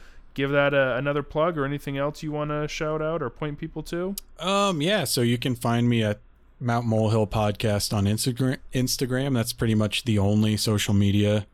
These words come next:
Speaker 2: I'm on at the moment. Um, and you can find the podcast anywhere you listen to pods. Um, the next episode is gonna be out on August seventh. That one's going to be about a lesser-known cryptid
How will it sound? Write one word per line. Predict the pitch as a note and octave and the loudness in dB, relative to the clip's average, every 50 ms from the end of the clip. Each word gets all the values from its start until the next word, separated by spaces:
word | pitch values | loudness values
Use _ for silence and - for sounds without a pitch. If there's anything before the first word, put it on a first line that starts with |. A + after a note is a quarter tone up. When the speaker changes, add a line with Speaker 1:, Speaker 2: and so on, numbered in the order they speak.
| - - | -8 -4
Speaker 2:
I'm | A2+ G#2+ | -2 0
on | G2+ G#2 G2+ G2+ | 2 2 2 0
at | G2 - | 0 0
the | A2+ | 2
moment. | G#2 G2+ G#2 G#2 G#2+ A2 A2 A#2 - - - _ - - - - - - - - - - | 2 2 4 2 2 0 0 -4 -8 -14 -20 _ -20 -20 -20 -20 -20 -20 -20 -20 -10 -6
Um, | - C#3+ D3 D3+ D3+ D3+ C#3+ C#3 | -4 -2 -2 0 -2 -2 -4 -4
and | D#3 D#3 E3 | -2 -2 0
you | E3 E3 | 0 0
can | D3 D#3 C3 | 0 0 0
find | - C#3 B2+ B2 A#2 | 0 0 0 0 0
the | |
podcast | A2+ - A2+ G#2 G#2 G2+ - A2+ G#2 G#2 G#2 - - | 0 0 0 0 0 0 0 0 0 2 0 0 0
anywhere | A2+ G#2 G2+ G2 F#2+ F#2+ F#2+ G2 G2+ F#2+ - - | 0 2 2 2 2 2 2 2 0 -2 -4 -4
you | - A2+ G#2 | 0 2 2
listen | G2 F#2+ - G#2+ G2 | 2 2 2 0 0
to | G2 - | -2 -2
pods. | - A2 G2 F#2+ G2 F#2+ G2 F#2 F#2+ - - - - - - - | -2 -2 0 0 2 2 0 0 -2 -2 -4 -4 -6 -8 -8 -4
Um, | B2+ A2+ G#2+ G#2 G2+ G2+ G2+ G2+ G2 G2 G2 F#2+ - - - - _ - _ - - - - - - _ _ - - - - - | -2 0 2 2 2 2 2 2 4 4 2 2 -2 -6 -16 -20 _ -20 _ -20 -20 -20 -20 -20 -20 _ _ -20 -20 -20 -16 -12
the | A2 G#2 | -8 -6
next | G2+ G#2 A2+ C3+ C#3+ - - | -2 -2 -2 -2 -2 -4 -4
episode | C#3 C3 B2+ - B2+ - - B2 B2 B2 B2 A#2+ | -4 -4 -2 -4 -2 -2 0 2 2 2 2 0
is | A2 - | 0 0
gonna | B2 A#2 A#2 | 0 0 0
be | A2 A2+ A2 | 0 0 0
out | G#2+ G#2+ G#2 G#2 | 2 2 2 2
on | G2+ G2 F#2+ | 2 2 2
August | F#2+ G2 F#2+ F#2+ G2+ F#2+ - - | 0 0 0 -2 -2 -2 -2 -2
seventh. | - C#3+ D3 D3 D3+ D3+ D3 C#3+ - - - - - - - - - - - - - - - - - | -2 -2 -2 -2 -2 -2 -4 -4 -8 -12 -20 -20 -20 -20 -20 -20 -20 -20 -20 -20 -20 -20 -10 -6 -4
That | C3 C3 C3+ B2+ | -2 -2 -2 -2
one's | B2+ B2+ C3 C3 B2+ - | -2 0 2 2 0 0
going | - B2+ A#2+ A#2+ A#2 A#2 | 0 2 2 2 2 0
to | - A2+ | 0 0
be | A2 A2+ A2 | 2 2 2
about | G#2+ F#2 G2+ G2 G2 F#2+ | 2 2 2 0 0 2
a | F#2+ G2 F#2+ | 2 2 2
lesser-known | F#2 G2 G2+ G2 - - A2+ G#2 G2+ G2+ G2 G2 G2 G2 | 2 2 0 0 0 0 0 2 2 2 2 2 2 2
cryptid | - - - B2 A#2 - - B2 A2 A2 G#2+ A2+ G#2 | 0 0 -2 -4 -2 -2 0 0 0 2 0 -2 -4